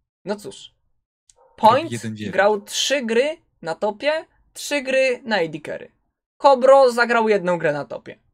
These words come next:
Speaker 1: Mosłos dwie gry w lesie. Izo jedna gra w lesie. Janek jedna gra w lesie. Akihiro sześć gier na midzie. Na sześć, które zagrali.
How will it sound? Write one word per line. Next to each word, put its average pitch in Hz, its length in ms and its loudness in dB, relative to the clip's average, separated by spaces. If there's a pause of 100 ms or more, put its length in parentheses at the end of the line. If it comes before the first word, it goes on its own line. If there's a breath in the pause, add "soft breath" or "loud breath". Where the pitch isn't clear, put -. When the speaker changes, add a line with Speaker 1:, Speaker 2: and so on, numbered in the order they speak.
(720)
Speaker 1:
Mosłos 269 720 2
dwie 185 360 0
gry 226 180 0
w 196 60 -4
lesie. 160 460 0 (220)
Izo 190 340 0
jedna 226 420 0
gra 247 200 2
w 233 60 -6
lesie. 233 560 -2 (500)
Janek 180 680 0 (280)
jedna 208 380 0
gra 247 200 2
w 240 40 -8
lesie. 233 520 -4 (400)
Akihiro 196 680 0 (180)
sześć - 420 -8
gier 147 200 -2
na 139 120 -6
midzie. 160 380 -6 (840 loud breath)
Na 147 380 -2
sześć, - 240 -6
które 175 220 0
zagrali. 160 680 -2